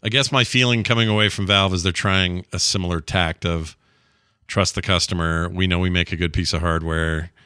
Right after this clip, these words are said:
They're not sending me a brand new one cross-shipped just sight unseen. You know, we're going through a process here. I gotta send the other one in there, but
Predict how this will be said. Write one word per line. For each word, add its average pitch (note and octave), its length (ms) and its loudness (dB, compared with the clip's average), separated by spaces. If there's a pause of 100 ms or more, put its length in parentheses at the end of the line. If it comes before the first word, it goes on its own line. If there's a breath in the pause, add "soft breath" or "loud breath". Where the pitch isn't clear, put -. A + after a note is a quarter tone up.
(180 soft breath)
They're G#2+ 120 -2
not B2+ 180 0
sending A#2 360 2
me A2 120 4
a G2+ 40 4
brand F#2+ 360 2
new F#2+ 140 4
one F#2 180 0
cross-shipped - 720 0
just - 200 2
sight F#2 240 2
unseen. A#2 640 0
You F3 120 -2
know, A2+ 260 0
we're C#3+ 80 -2
going A2+ 200 2
through B2 140 2
a C3+ 40 2
process E2+ 540 0
here. E2+ 280 0
I F#2+ 40 0
gotta F2 220 -2
send F2 220 -2
the F2+ 100 0
other F2+ 140 0
one G#2 160 0
in F2 160 2
there, E2+ 200 2
but F#2+ 220 -2